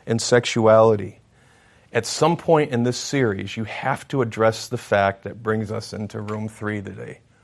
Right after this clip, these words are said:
What about not just the dynamic of, of same-sex attraction? What about when a professing Christian, a truly regenerated person, says, "I'm struggling with it"? Now, I don't know how many are in this room right now.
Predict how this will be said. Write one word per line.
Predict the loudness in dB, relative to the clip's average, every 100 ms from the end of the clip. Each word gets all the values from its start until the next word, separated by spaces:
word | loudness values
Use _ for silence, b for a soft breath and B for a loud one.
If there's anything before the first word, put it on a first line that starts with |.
| _
What | 0 2
about | 4 6 6 4 -2 _ b b b
not | 0 0
just | -2 -4 -6
the | -4
dynamic | 0 0 2 2 2 0
of, | -4 -4 _ b b b b
of | -6
same-sex | -2 0 0 0 -2 -2
attraction? | -8 -6 -6 -6 -8 -4
What | 0 2
about | 2 2 2 0
when | -4 -6
a |
professing | -6 -4 0 0 -2 -6
Christian, | -4 -6 -6 -8
a |
truly | -6 -4 -2
regenerated | -2 -2 -2 0 -2 -4
person, | -8 -12 -12 -18 -20 _ B B B B
says, | -8 -6
"I'm | -6
struggling | -2 -2 -2 -12
with | -16 -20
it"? | -20 _ b b b
Now, | 2 2 _ _ b b
I | -2
don't |
know | 0
how | 0
many | -2
are | -2
in |
this | -4 -6
room | -8
right | -8 -12
now. | -16